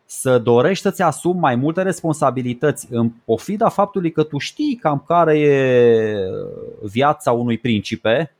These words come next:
cam care e sfârșitul. Vedem, da, cauzele naturale în rândul morților împăraților nu e foarte încurajator.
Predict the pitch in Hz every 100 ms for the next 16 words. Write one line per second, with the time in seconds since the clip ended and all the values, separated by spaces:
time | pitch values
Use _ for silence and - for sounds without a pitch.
0 | _ 123 107 - 139 139 131 - 123 107
1 | - 226 240 156 95 - _ _ 101 107
2 | 104 147 120 90 90 - 101 107 98 -
3 | 120 117 120 120 117 113 120 127 127 127
4 | 123 123 120 120 131 123 123 123 131 -
5 | 131 127 123 123 131 131 123 120 135 165
6 | 113 104 98 95 - 107 - 101 98 92
7 | 92 - - - - _ 104 104 - 107
8 | 101 101 98 165 226